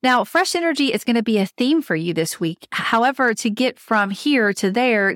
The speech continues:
you may have to lean in to the unexpected. And I know you're not the biggest fan of change.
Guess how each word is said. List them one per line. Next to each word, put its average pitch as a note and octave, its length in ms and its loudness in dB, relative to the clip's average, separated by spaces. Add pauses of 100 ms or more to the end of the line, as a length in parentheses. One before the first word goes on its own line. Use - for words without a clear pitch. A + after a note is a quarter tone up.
you C#4 260 0
may D#4 160 2
have C4 260 0
to A3 120 -2
lean A#3+ 340 0
in A3 380 0
to - 100 -6
the F#3+ 160 0
unexpected. F3+ 760 -2 (360)
And A3 80 0
I A3+ 40 2
know C4+ 120 2
you're B3+ 120 2
not G3 140 0
the G3+ 80 -4
biggest F3+ 300 -2
fan C#3+ 180 -2
of D#3 100 -6
change. F#3+ 540 -2